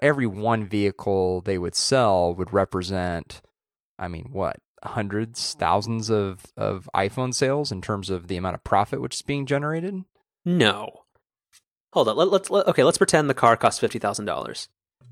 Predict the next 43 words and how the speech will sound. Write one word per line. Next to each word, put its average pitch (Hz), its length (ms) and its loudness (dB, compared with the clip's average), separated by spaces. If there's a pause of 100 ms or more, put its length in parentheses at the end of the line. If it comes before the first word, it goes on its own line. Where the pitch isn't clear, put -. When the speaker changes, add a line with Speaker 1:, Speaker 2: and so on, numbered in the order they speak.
Speaker 1:
It, 98 300 -6
it 117 120 2
would 101 140 -2
be, 98 120 -4
it'd 87 140 -6
be 80 120 -8
way - 260 -4
more - 220 -10
than 67 120 -14
that, 65 340 -8
but - 220 -10 (280)
Speaker 2:
So 160 160 6
then 147 120 4
nobody's 147 240 4
gonna 185 140 2
buy 143 220 2
it. - 200 -8 (1300)
Speaker 1:
I 233 60 0
mean, 233 200 0
I'm 220 160 2
looking 220 220 2
at 196 120 2
Tesla's 190 300 2
website 180 320 4
right 160 180 4
now, 170 280 2
and 110 80 2
a, 95 140 2
a 107 40 0 (280)
base, 151 520 6
a 117 80 0
very 156 440 4
base, 113 360 0
stripped - 400 0
down, 107 360 0
no 117 180 4
features 110 560 -4
Model 101 320 2
X 104 340 0
costs - 680 2
sixty-seven 113 680 -2
thousand 92 360 -2
dollars 101 360 2